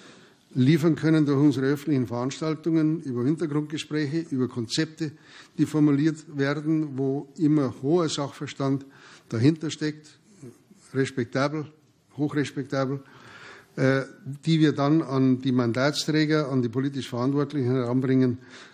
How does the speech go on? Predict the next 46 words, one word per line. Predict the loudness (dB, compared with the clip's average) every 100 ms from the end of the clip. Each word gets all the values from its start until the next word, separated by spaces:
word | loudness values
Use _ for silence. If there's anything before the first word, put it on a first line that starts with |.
| -6
wo | 0 2
wir | 4
eine | 2
breite | 0 -2 -2 -2
Wirkung | -2 0 0
erzielen | 0 -2 -2 0 0
können, | 0 2 4 2 -2
in | -6
vielen | -2 2 2
Fällen | 2 2 2 2
durch | 0 -2
eine | -2
gründliche | 0 0 2 0 -2
Diskussion, | -4 -4 -6 -2 -2 -2 -8 -20 -20 -20 -2
wo | 2 4
wir | 2 0
eben | -2 -2
dann | 0
nicht | 0 -2 -2
in | -2
der | 0
tagespolitischen | -4 -4 -4 -4 -2 -2 -2
Auseinandersetzung | -2 -2 -2 -2 -2 -4 -2 -4
stehen. | -2 0 0
Und | -2 -4
das | -4
will | -2
ich | 0
auch | -2 -2
dazu | -4 -2 -2
sagen, | 0 0 2
weil | 2
manche | 2 2 0
sagen, | -4 -2 0
„Ja, | -2 -8 -18 -20 -6
so | -2 2
viel | 4
liest | 4 2 0
man | 2
nicht | 2 0
von | -2
euch“, | -2 -2
meine | -2 -2
Damen | -4 -4 -4
und |
Herren. | -4 -6